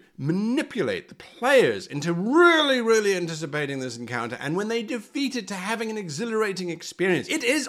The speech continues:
almost a given in most encounters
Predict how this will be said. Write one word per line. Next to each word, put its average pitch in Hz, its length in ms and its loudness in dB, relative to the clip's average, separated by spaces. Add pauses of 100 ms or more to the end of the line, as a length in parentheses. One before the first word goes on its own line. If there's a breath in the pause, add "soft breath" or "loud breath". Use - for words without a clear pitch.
(100)
almost 302 720 4
a 220 80 0
given 175 760 0 (100)
in 214 320 2
most 220 680 2
encounters 185 880 -4